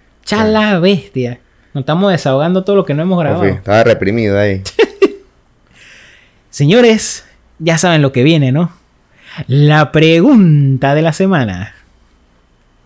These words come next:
Speaker 1: ¿Cuál sería, si te dedicaras a la profesión, tu nombre porno?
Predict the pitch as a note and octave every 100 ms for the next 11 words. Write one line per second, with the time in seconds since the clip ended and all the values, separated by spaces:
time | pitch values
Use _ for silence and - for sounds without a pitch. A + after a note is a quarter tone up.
0 | _ _ _ _ _ _ _ _ - A3+
1 | B3+ C4 B3+ A#3+ E3+ D3+ D#3+ B2+ A2 -
2 | _ _ _ _ _ _ _ _ _ -
3 | C3 B2+ A#2+ A#2+ A#2+ C#3+ C#3+ A#2+ A2 A#2
4 | C#3+ C#3+ D3 - B2 A2+ - _ _ _
5 | _ _ _ _ F3+ F3+ F3+ F#3 F3+ F3
6 | E3+ D#3+ D3 C#3 C3 A2+ F#2 F2 G#2+